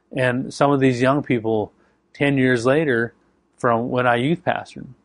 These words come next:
invited me to their house, and I'd go to their house, and, and they're living in beautiful, these are, like, these were kids when I was their youth pastor.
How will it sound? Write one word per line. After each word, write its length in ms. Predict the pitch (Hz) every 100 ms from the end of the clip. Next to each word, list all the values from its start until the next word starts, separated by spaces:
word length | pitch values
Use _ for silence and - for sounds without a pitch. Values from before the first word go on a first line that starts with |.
| _
invited 380 | 135 117 135 156
me 100 | 156
to 120 | 139
their 140 | 170 160
house, 300 | 180 185 -
and 80 | 151
I'd 200 | 170 156
go 100 | 165
to 120 | 175
their 160 | 165 156
house, 380 | 160 160 -
and, 140 | 127 110 _ _ _ _ _ _ -
and 160 | 120
they're 180 | 139 151
living 260 | 151 156 143
in 160 | 127
beautiful, 500 | 113 160 175 185 165
these 200 | 170 196
are, 160 | 208 165
like, 260 | 160 147 -
these 220 | 175 180
were 80 | 185
kids 420 | - 226 214 147
when 120 | 151
I 120 | 165
was 300 | 165 147 -
their 240 | - 143 160
youth 260 | 175 208
pastor. 520 | - 123 - - -